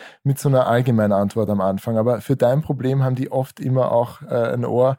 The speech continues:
und freuen sich, wenn du dich direkt bei der Foundry halt selber melde-, meldest und nicht jetzt bei MyFonts oder sowas in der Art und Weise.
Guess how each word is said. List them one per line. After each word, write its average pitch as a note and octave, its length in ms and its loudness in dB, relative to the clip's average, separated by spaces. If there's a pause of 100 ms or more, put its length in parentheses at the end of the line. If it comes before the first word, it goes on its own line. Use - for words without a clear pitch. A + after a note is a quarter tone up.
(260)
und B2 180 -2
freuen B2 320 4
sich, C3 140 -2
wenn B2+ 140 0
du A#2+ 80 0
dich A#2+ 200 -6
direkt C3+ 340 0
bei B2 100 2
der A#2 120 0
Foundry B2 460 0
halt A2+ 200 -2
selber C#3+ 360 2
melde-, F#2+ 420 0
meldest G#2 420 0
und A#2 80 -2
nicht A#2+ 160 -4
jetzt A2 160 -6
bei A#2+ 80 2
MyFonts G2+ 640 0
oder G2+ 140 -6
sowas - 360 -8
in - 80 -8
der A1 140 -6
Art - 140 -12
und A2 120 -8
Weise. - 340 -12